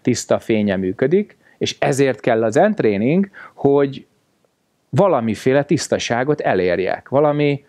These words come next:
alapot elérjek, amiben megbízhatom, ez a tudatodnak a fundamentuma. Ez nem vallási fundamentalizmus, ez a tudatod fundamentuma. Az a tiszta tudat, az a jelenlét, amely ebben a pillanatban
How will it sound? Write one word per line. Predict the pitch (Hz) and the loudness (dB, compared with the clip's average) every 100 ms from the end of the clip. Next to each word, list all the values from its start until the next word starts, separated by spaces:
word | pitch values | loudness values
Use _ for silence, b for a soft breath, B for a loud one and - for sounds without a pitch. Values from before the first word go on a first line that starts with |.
| b | b
alapot | - 156 110 - 120 | 0 2 0 0 -2
elérjek, | - 113 95 95 127 147 | 0 0 2 2 2 0
amiben | 143 147 151 160 | 0 2 2 0
megbízhatom, | 156 175 160 127 117 104 - 98 120 | 0 0 0 0 -2 0 -4 -2 -2
ez | 123 | 0
a | 123 | 0
tudatodnak | 156 131 113 - 110 107 113 165 - - _ | 0 0 0 -2 -2 0 0 0 -4 -16 _
a | - | -8
fundamentuma. | 135 147 120 117 110 98 - 101 90 - | -2 0 2 0 0 -4 -4 -2 -2 -4
Ez | 104 104 | -2 0
nem | 156 | 2
vallási | 185 156 131 - | 2 2 0 -4
fundamentalizmus, | - 120 113 113 104 104 101 101 123 170 - b b b - | -2 0 2 0 -2 -2 -2 0 0 -2 -6 b b b -4
ez | |
a | 110 | -2
tudatod | - 147 120 107 117 113 113 _ _ | 2 2 2 2 0 0 -4 _ _
fundamentuma. | 117 101 101 104 98 - 107 50 - b b b b | -2 0 0 -2 -4 -4 -2 -4 -6 b b b b
Az | - 147 | -2 2
a | 156 156 | 2 0
tiszta | - 113 - - 120 | -2 -4 -2 -2 -2
tudat, | - 107 101 85 - | -2 0 0 0 -4
az | 123 131 | -4 0
a | 143 | 0
jelenlét, | 120 110 98 87 92 135 113 | 2 2 0 -2 0 0 0
amely | 117 120 | -2 0
ebben | 147 139 131 123 | 0 0 -2 -2
a | |
pillanatban | 110 117 104 98 98 98 101 104 160 | -2 0 0 0 -4 -2 -2 -2 -4